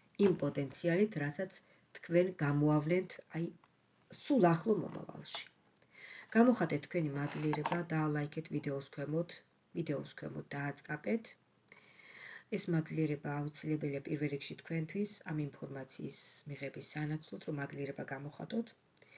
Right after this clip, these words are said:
ტაროსთვის, ჩემთვის, როგორც, აა, ტაროლოგისთვის, სამოტივაციოდ და ტაროს არხის წარმატება განვითარებისთვის.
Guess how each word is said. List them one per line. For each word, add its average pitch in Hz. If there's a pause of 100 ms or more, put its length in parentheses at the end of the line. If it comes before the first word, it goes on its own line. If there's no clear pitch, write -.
(260)
ტაროსთვის, 202 (140)
ჩემთვის, 190
როგორც, 170 (520)
აა, 147
ტაროლოგისთვის, 175 (380)
სამოტივაციოდ 175
და -
ტაროს 143
არხის 170
წარმატება 143
განვითარებისთვის. -